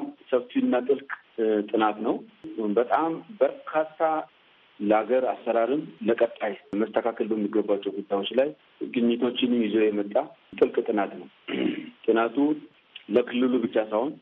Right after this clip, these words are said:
በፌዴራል መንግስትም በኩል ትኩረት ቢደረግ፣ አጽንኦት ቢሰጣቸው፣ አሰራር ቢኖራቸው፣ መሻሻል ቢገባቸው ያላቸውን ጉዳዮችን ጭምር እንደዚሁ ጠቁመዋል። አንድ ራሱን የቻለ ቻፕተር በጥናቱ የተመለከተው በፌዴራል መንግስቱ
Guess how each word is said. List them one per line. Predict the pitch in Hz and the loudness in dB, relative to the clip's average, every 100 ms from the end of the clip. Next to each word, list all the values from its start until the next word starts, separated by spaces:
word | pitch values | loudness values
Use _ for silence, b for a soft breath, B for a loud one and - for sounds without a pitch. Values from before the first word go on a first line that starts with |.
| _ | _
በፌዴራል | 107 120 117 123 123 | -2 2 2 2 0
መንግስትም | 120 113 107 - 110 | -2 -2 -4 -2 0
በኩል | 107 - 139 151 - | 0 0 0 -2 -2
ትኩረት | - 147 139 139 | -2 0 2 0
ቢደረግ፣ | 117 107 107 98 98 - | -4 -2 0 0 -2 0
አጽንኦት | 107 - 127 127 | 0 2 0 0
ቢሰጣቸው፣ | 117 - 101 - - 101 90 | -4 -2 -2 -2 -4 -2 -2
አሰራር | - - 139 131 | -2 0 2 2
ቢኖራቸው፣ | 123 113 107 101 98 98 92 - - | 0 0 2 2 0 -4 -8 -10 0
መሻሻል | 120 - 139 - 135 | 0 2 0 2 0
ቢገባቸው | 123 110 123 110 107 104 104 | -2 0 2 2 0 0 2
ያላቸውን | 104 104 104 110 107 | 2 2 0 0 -2
ጉዳዮችን | 107 110 113 113 110 | 2 2 2 -4 -6
ጭምር | - 113 131 | -4 0 2
እንደዚሁ | 151 107 107 113 165 175 | 2 0 0 2 0 2
ጠቁመዋል። | - 127 127 110 90 85 - - 117 101 98 95 101 | -2 0 2 2 0 -4 -14 -2 2 2 2 0 2
አንድ | 117 123 117 | 2 2 2
ራሱን | 117 120 113 | 0 0 -2
የቻለ | 107 107 107 | 0 0 0
ቻፕተር | 107 110 - 135 | 0 0 0 -4
በጥናቱ | 113 113 110 107 107 | -2 -2 0 0 0
የተመለከተው | 104 101 104 104 101 101 147 160 - b b _ - | 0 2 0 0 -2 -2 0 -2 -8 b b _ -12
በፌዴራል | 104 117 147 147 143 131 123 | -2 0 2 2 2 0 0
መንግስቱ | 117 110 113 - | -4 -6 -10 -8